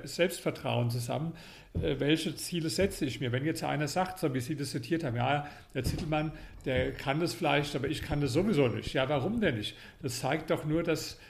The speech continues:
dass du ein Riesenproblem hast mit deinem Selbstbewusstsein, mit, mit, sein, mit deinem Selbstwertgefühl.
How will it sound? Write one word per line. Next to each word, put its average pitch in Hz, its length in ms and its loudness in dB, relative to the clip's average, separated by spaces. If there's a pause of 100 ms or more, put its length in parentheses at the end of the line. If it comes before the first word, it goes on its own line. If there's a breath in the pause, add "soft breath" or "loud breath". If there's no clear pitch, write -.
(120 loud breath)
dass 147 180 -4
du 156 100 0
ein 151 220 2
Riesenproblem 151 760 0
hast 160 220 0
mit 147 140 -2
deinem 139 180 2
Selbstbewusstsein, 135 1080 -2
mit, 127 280 -8
mit, - 280 -8
sein, 123 320 -4
mit 127 100 -8
deinem 131 180 0
Selbstwertgefühl. 120 920 0